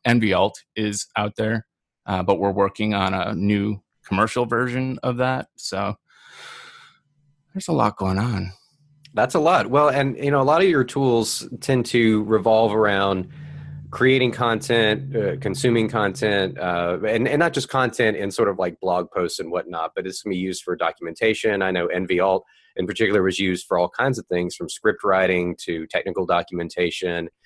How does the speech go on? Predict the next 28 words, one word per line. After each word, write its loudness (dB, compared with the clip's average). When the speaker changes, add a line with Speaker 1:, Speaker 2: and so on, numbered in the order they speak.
Speaker 1:
Right. 0
Speaker 2:
Um, -16
and 2
then, 6
Speaker 1:
And 4
Speaker 2:
you 2
know, -2
Speaker 1:
every, 0
every 8
version 4
of 4
Marked 4
has 0
focused 2
on 4
a 2
different -4
type -2
of 0
writing. 0
Um, 4
like, 0
every 4
release, 0
like, -2
it 0
does 2
Fountain 2